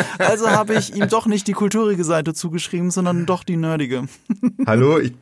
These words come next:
Speaker 1: ich bin hier der Qualitätschecker, ja? Ich habe hier nur, nur konstruktives Feedback gegeben. Im Gegensatz zu dir, der mich hier gleich diffamiert.
Speaker 2: Aber vielen Dank, dass du da bist. Ich freue mich
Speaker 1: Ja,
Speaker 2: wirklich.
Speaker 1: sehr gerne.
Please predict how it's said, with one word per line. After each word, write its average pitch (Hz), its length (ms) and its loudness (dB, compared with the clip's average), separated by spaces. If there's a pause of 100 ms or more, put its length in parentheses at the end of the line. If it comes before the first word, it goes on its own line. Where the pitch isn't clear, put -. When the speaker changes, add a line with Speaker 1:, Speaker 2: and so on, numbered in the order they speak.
Speaker 1:
ich - 160 -6
bin 143 160 2
hier 139 400 6
der 120 140 4
Qualitätschecker, 123 1200 0
ja? 135 360 0
Ich 104 160 -6
habe 123 140 0
hier 123 140 2
nur, 151 400 0
nur 160 420 0 (160)
konstruktives 147 680 -2
Feedback 135 340 -2
gegeben. 110 520 0 (760)
Im 156 160 0
Gegensatz 180 460 4
zu 151 120 2
dir, 131 420 2 (160)
der 123 100 2
mich 123 220 0
hier 127 100 0
gleich 123 240 0
diffamiert. 131 760 2 (720)
Speaker 2:
Aber 156 340 2
vielen 190 320 0
Dank, 170 240 2
dass 165 160 -2
du 143 100 -8
da 123 220 -4
bist. 120 240 -8
Ich - 100 -8
freue 147 160 0
mich 147 200 -2
Speaker 1:
Ja, 110 80 2
Speaker 2:
wirklich. 107 120 2
Speaker 1:
sehr 113 140 2
gerne. 107 400 0